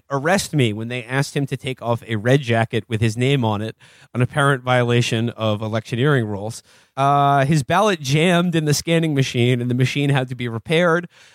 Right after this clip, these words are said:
An election worker hurled an expletive at Mister Sliwa while asking him to leave. <laughs> "They couldn't have been more hostile," Mister Sliwa said as he left the polling site at Frank McCourt High School more than an hour later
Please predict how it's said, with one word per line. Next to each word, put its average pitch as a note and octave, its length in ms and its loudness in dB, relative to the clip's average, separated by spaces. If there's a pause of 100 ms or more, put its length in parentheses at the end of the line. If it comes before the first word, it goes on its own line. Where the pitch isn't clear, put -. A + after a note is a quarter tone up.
(140)
An D3 80 -4
election E3+ 400 0
worker E3 320 2
hurled G3 320 2
an - 100 0
expletive D3 560 -2
at B2 80 -6
Mister C3 280 0
Sliwa B2 460 0
while C3+ 200 0
asking D3 340 0
him D3+ 120 2
to C#3+ 80 -4
leave. C#3+ 360 2 (220)
<laughs> - 180 -18
"They C3+ 100 0
couldn't G#3+ 420 -2
have F3+ 120 0
been E3 200 2
more D3 260 2
hostile," B2 600 -2
Mister A2 280 -10
Sliwa A2+ 400 2
said C#3 380 -2 (360)
as B2+ 140 -4
he B2 100 -8
left C3+ 240 0
the D#3+ 80 -4
polling D#3 380 2
site A2 320 2
at A#2+ 100 -10
Frank - 380 -6
McCourt C#3+ 400 0
High E3 160 4
School G2 420 -4
more A2+ 220 2
than C3 100 2
an B2+ 120 -2
hour C3+ 280 2
later C3 380 2